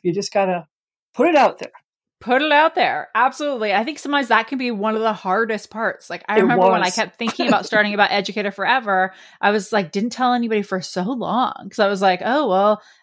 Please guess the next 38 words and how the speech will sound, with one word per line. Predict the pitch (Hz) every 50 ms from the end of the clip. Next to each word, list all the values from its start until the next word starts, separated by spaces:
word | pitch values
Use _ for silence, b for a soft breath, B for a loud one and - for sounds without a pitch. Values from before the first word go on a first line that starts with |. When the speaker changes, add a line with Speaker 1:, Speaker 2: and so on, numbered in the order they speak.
| b -
Speaker 2:
I | 196
don't | 233 262 254
know. | 277 285 285 285 277
What | 254 226 214 214
if | -
people | 247 220 233
think | 226 233 240 220 220
I'm | 220 202
trying | - - 226 214 220 214
to | 208 202 190 -
take | - 208 190 -
teachers | - 202 185 - 185 185 170
away | 185 180 180 170
from | - - 175 160
the | 151 180 _ - 359 349 330 320 311 285
classroom? | - - 311 311 302 294 294 294 294 285 285 285 277 262
You | 262 247 233
know, | 214 208 208 208 202 196
and, | 196 190 180
like, | 156 151 - _ _ _ _ _ _
how | - 277 277 254
do | 220 208 185
I | 185 185 190
do | 190 - 330 349 349 339 330 320
this?" | 269 311 302 294 285 277 277
And | 247 214
it | 214 208
seemed | - 254 233 202
overwhelming. | 185 170 160 - 180 220 269 311 320 302 294 285 285 277 269 240 -
So | - - 240
I | 240 240
just | 262 277 - -
kept | - 294 349 - -
it | 277
in | 269 247
my | 214 196
head | 202 202 233 262 285 233 -
for | 196 190 180